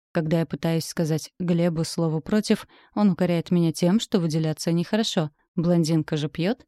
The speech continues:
и я обязана. В голове кружится, щеки краснеют. Я стараюсь вести работу, но алкоголь дает свое. Внимание рассеивается, а нить разговора Глеба и Вольского куда-то ускользает.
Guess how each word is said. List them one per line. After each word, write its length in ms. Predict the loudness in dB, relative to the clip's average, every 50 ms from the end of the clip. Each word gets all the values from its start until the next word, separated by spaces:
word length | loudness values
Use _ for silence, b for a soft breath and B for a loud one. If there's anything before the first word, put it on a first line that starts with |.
| _ -2
и 80 | 0
я 260 | 0 2 2 2 2
обязана. 520 | 2 2 2 0 0 0 2 2 2 0 -2 _ _ _ _ _ _ _ _ _ _ -10
В 80 | -8 -4
голове 340 | -2 0 0 0 -2 -4 -6
кружится, 680 | -6 -4 -4 -2 -2 -2 -6 -8 -8 -8 -8 -8 -10 _ _
щеки 380 | -12 -6 -2 -2 -2 0 -2 -4
краснеют. 720 | -4 -2 -6 -6 -4 -2 -2 0 0 0 0 -2 -6 -10 _ _ _ -4
Я 160 | 0 0 0
стараюсь 480 | 0 0 -2 -2 0 0 0 -2 -2 -4
вести 240 | -6 -6 -4 -6 -4
работу, 480 | -4 -2 0 0 -2 0 0 -2 -4 b b b b b b
но 160 | 2 2 4
алкоголь 500 | 2 0 0 -2 -2 0 0 0 0 0
дает 440 | 0 0 0 0 0 -2 -2 -4 -6
свое. 500 | -10 -6 -4 -2 -2 0 -2 -2 -4 -6 _ _ _ _ _ -2
Внимание 560 | 0 4 6 6 6 6 4 2 2 0 0
рассеивается, 840 | -2 -4 -6 -8 -4 -2 -2 -2 -2 -2 -2 -2 -2 -2 -2 -2 0
а 60 | 2
нить 220 | 2 0 0 -2 -2
разговора 440 | -4 -2 0 0 0 0 0 -2 -2
Глеба 400 | -2 -2 -2 -2 0 0 -2 -2
и 40 |
Вольского 540 | -2 0 0 -2 -2 -2 -4 -2 0 0 0 b b b b b
куда-то 520 | 2 2 2 4 2 2 0 0 0 0
ускользает. 840 | 0 0 0 2 2 4 4 4 2 0 0 0 -2 -4 _ -12